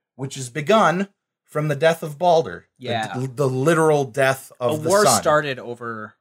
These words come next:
Speaker 2: the death of the most beautiful unbald
Speaker 1: Well,
Speaker 2: man.
Speaker 1: no, liter-, literally the death of the sun. Balder was the son.
Speaker 2: Of Odin.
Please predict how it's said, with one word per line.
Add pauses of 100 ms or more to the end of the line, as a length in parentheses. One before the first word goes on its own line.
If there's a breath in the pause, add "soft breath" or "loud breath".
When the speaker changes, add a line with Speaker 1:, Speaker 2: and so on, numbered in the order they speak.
Speaker 2:
the
death
of
the
most
beautiful
unbald
Speaker 1:
Well,
Speaker 2:
man.
Speaker 1:
no,
liter-,
literally
the
death
of
the
sun.
Balder
was (1080)
the
son. (720)
Speaker 2:
Of
Odin.